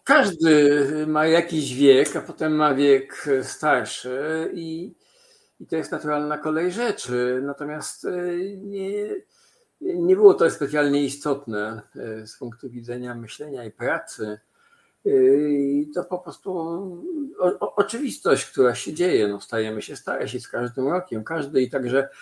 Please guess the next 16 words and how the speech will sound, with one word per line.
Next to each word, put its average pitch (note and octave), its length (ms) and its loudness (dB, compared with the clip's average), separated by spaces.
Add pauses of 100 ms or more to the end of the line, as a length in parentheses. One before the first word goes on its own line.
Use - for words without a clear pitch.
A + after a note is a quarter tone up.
(480)
dzisiejsi D3 580 6
młodziacy C#3+ 680 6
też, D3 520 0
prawda? C3+ 600 2
I C#3+ 320 0 (360)
to D#3 100 -4
jest C#3 380 6
podstępny D3 580 -2
proces, C#3+ 520 -2
nie D3 120 0
zauważą C#3 640 4
i C#3 120 0
będą, C#3 760 -2
prawda, C#3 440 -4
w C3+ 380 -14
wieku C3+ 500 2